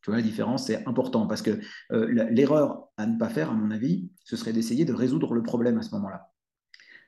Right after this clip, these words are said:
Là, l-, l'urgence, c'est quel est le degré d'urgence suicidaire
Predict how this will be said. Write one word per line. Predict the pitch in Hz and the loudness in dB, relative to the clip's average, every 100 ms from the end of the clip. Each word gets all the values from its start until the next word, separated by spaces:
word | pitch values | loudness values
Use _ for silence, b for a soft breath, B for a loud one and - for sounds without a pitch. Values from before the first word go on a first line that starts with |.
| B _ _ _ - | B _ _ _ 2
Là, | 104 139 131 | 4 6 6
l-, | 95 - | 2 -2
l'urgence, | 95 98 165 135 113 143 202 - - - _ _ _ _ | -4 4 4 6 4 2 0 -6 -16 -20 _ _ _ _
c'est | - - 110 104 - - _ _ _ _ | -20 -4 0 0 -4 -14 _ _ _ _
quel | - 139 | 0 2
est | 143 127 | 4 4
le | 104 | 2
degré | 101 113 123 | 2 2 2
d'urgence | 113 - 202 202 | 0 -2 -6 -8
suicidaire | - - 185 190 170 170 | -10 -8 -4 -2 -2 -4